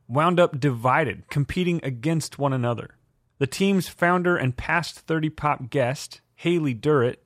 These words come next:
did her best, but in unfortunate true Loki fashion forfeited the win to Team Superfrake.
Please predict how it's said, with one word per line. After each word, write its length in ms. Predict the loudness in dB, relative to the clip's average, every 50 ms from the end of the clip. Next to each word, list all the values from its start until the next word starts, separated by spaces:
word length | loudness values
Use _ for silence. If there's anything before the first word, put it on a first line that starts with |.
| -4 2
did 160 | 4 4 6
her 120 | 6 4
best, 520 | 2 2 4 4 4 4 4 0 -4 -4 0
but 120 | 2 2
in 100 | 2 2 0
unfortunate 800 | 0 0 0 0 -2 -2 0 0 0 0 0 -2 -2 -2 -4 -4
true 420 | -6 -2 2 2 4 4 2 2
Loki 380 | 2 2 2 2 0 -2 -6 -8
fashion 560 | -4 0 2 2 4 2 2 0 0 0 0
forfeited 540 | -2 0 2 2 4 4 2 0 -2 -2 -2
the 80 | -2
win 340 | -2 0 -2 -2 -2 -2 -4
to 120 | -4 -6
Team 440 | -8 -8 -8 -4 -2 -2 0 0 -2
Superfrake. 840 | -2 -4 -6 -4 -2 -2 -2 -2 -6 -10 -8 -10 -10 -10 -12 -16 -20